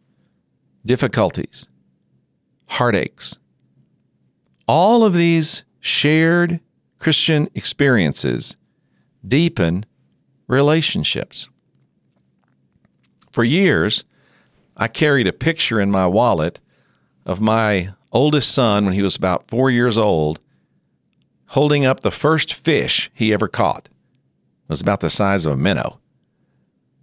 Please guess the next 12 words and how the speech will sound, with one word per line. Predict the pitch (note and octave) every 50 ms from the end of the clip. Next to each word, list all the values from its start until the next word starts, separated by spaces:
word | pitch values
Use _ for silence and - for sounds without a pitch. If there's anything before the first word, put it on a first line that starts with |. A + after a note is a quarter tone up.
| _ _ _ _ _ - - _ _
Why | - A#2+ C#3+ F3 G#3
would | A3+ A3 G#3
I | G#3
carry | G3+ - - E3+ F3+ E3 D3+
such | - - C#3 B2 -
a | F#2+ F2+ D#2
photograph? | - - G#2 G2+ D2+ - - - - - - _ _ _ _ _ _ _ _ _ _ _
Because | - - F#2+ E2
that | - A2+ D3+ F#3+ -
photograph | - D3 D3+ D3+ C#3 B2+ B2+ B2+ C3 -
was | C3+ -
taken | - - G2 E2+ D2+ - D#2 D2+ D2